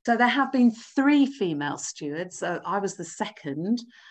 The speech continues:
Um, Margaret Vardy was the first, uh, I was the second, and Christina Turnbull, uh, was the third, uh, to qualify.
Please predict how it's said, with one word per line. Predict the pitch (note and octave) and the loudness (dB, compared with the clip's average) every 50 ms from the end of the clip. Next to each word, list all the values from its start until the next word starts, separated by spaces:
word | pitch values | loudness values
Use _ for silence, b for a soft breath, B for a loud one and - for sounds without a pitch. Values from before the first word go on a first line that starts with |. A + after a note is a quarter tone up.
| B B B B | B B B B
Um, | G3+ F#3 F#3 F#3 F#3 G3 - - - | -2 0 0 0 0 -2 -4 -6 -4
Margaret | G3 G3 G3+ G3+ G3+ A3 G#3 - | 0 2 2 2 2 0 -2 0
Vardy | F#3 F#3+ F3+ F3 D#3+ E3+ E3+ | 0 -2 0 0 -2 -2 -4
was | E3 D#3 - | -6 -6 -8
the | - D#3 | -10 -16
first, | - - - G#3 G#3+ A3+ A3+ A3 - - - - - - - | -10 -4 0 0 2 2 0 -2 -4 -8 -14 -16 -18 -12 -8
uh, | E3+ E3+ E3 D#3+ - | -6 -6 -6 -6 -4
I | E3+ F#3 G3+ | -2 -2 -2
was | G3 F#3 - | -2 -2 -6
the | F#3+ E3+ | -8 -10
second, | - - F3 D3+ _ - F3+ E3+ E3+ E3 E3 E3+ | -10 -10 -12 -12 _ -10 -8 -6 -6 -6 -8 -8
and | F3 E3 D#3 | -8 -8 -8
Christina | - - D#3+ - - E3+ D#3+ D#3+ D3+ | -8 -12 -14 -10 -8 -8 -6 -6 -6
Turnbull, | D3+ - - E3 D#3+ D#3+ D#3 D#3 D3+ D3 D#3 D3+ B B B B B B B | -8 -8 -8 -8 -8 -8 -8 -6 -6 -8 -8 -10 B B B B B B B
uh, | E3+ E3 D#3+ - - | -4 -4 -4 -4 -4
was | F3+ E3 D#3 - | -6 -8 -8 -8
the | - D3+ C#3+ _ - | -14 -16 _ _ -2
third, | G#3 F#3+ F3+ E3 D3+ C#3 C3+ C3+ - - | -2 0 0 0 -2 -4 -6 -8 -10 -12
uh, | E3+ D3+ D3 D3 - - _ - - - | -10 -10 -10 -10 -12 -14 _ -16 -10 -6
to | F3 D#3+ D#3 D#3 D#3 _ | -4 -4 -4 -6 -8 _
qualify. | - - E3 D3 C#3 C3+ C#3 - D3 C3 C3 C3+ C#3+ D3+ | -12 -10 -8 -8 -8 -8 -10 -10 -10 -10 -10 -10 -12 -14